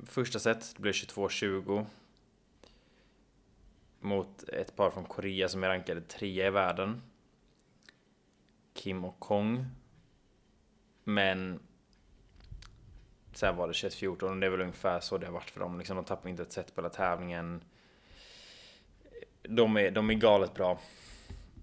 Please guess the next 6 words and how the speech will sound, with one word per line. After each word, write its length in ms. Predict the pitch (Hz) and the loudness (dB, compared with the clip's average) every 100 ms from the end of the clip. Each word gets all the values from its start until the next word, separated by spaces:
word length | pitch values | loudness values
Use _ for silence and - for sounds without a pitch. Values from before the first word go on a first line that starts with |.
| - | -18
Man, 540 | - 104 104 101 101 | -6 0 2 2 2
ehm, 400 | 101 101 95 95 90 - - - - - - - - - - - - - - | 2 4 2 -2 -8 -12 -16 -16 -20 6 8 8 0 -16 -20 -20 -20 -20 -10
man 220 | - 117 | 0 2
såg 180 | 127 120 | 6 6
liksom 200 | 104 104 | 6 0
att 200 | 98 95 | -2 -4